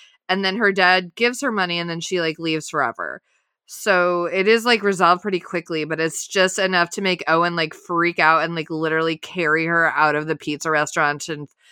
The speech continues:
like, pin her to the bed. And, like, it's not, um, you know, he doesn't, like, rape her, but he, like,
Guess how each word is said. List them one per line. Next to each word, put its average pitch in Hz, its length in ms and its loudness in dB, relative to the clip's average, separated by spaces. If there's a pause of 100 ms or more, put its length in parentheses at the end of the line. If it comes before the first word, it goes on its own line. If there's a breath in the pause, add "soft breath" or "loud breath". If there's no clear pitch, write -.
(180 soft breath)
like, 175 240 -8
pin 208 220 0
her 202 120 6
to 220 140 2
the 233 140 2
bed. 170 420 4
And, 170 140 -4
like, 180 180 -4 (300 loud breath)
it's 214 240 0
not, 233 420 6 (220)
um, 185 360 4
you 196 120 -2
know, 190 100 2
he 202 100 2
doesn't, 208 320 2
like, 185 440 0 (400)
rape 370 280 2
her, 190 440 6
but 185 180 0
he, 220 240 -2
like, 185 400 0